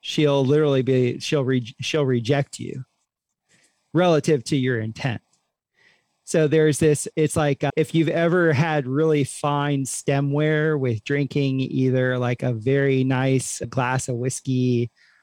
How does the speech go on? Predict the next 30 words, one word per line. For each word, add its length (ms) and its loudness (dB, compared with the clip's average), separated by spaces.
or 120 0
a 40 2
very 300 2
nice 460 -2
champagne, 880 -4
the 80 0
stemware 880 0
or 180 -6
the 120 -4
rocks 400 -4
glass 360 -2
that 220 -4
you 140 -2
use 460 0
has 260 -2
a 60 0
lot 380 0
to 100 -2
do 360 0
with 340 -2
the 200 0
actual 580 -4
flavor 960 -2
of 140 -2
what 200 -2
you 180 0
experience. 960 -4
The 100 0
container 1040 -2
delivers 1300 0